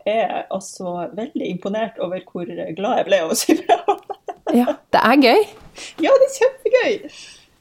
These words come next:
Speaker 1: Ja, OK. Vil du ta rabatten på, ehm, på materialene fra Beware?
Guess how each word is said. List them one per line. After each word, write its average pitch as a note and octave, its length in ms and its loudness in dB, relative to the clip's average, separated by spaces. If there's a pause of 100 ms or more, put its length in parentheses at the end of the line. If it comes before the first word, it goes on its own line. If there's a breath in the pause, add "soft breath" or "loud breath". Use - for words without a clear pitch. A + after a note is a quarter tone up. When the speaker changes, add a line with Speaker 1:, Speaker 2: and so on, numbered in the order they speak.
(1160)
Speaker 1:
Ja, E3+ 300 -2 (260)
OK. G4 200 0 (280)
Vil C4 300 4
du F4 220 4
ta A3+ 420 2
rabatten F3+ 840 -4 (180)
på, F3+ 380 -4
ehm, D#3+ 600 -6 (320)
på E3 320 -6
materialene F3+ 840 0 (100)
fra F#3 160 0
Beware? G3+ 640 -2